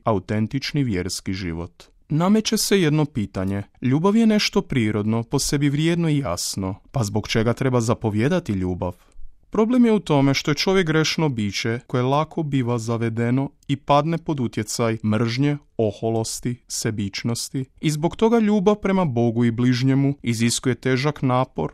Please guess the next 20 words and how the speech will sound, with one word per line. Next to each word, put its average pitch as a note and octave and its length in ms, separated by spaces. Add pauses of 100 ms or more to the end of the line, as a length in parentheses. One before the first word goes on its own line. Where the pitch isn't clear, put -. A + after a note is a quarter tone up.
kako A#2+ 240
bi A2+ 120
se A#2 180
nadvladale A#2 640
sile A#2+ 460
protivne G2+ 520
ljubavi. F2+ 560 (220)
U D#3 80
toj A3 200
borbi C3+ 500
koju C3+ 200
čovjek D#3 480
prolazi B2+ 460
kroz C3 220
cijeli C3+ 380
svoj D3 240
život, G2 540 (120)
upravo D3 460
zapovjedi A#2+ 600
ljubavi A#2 580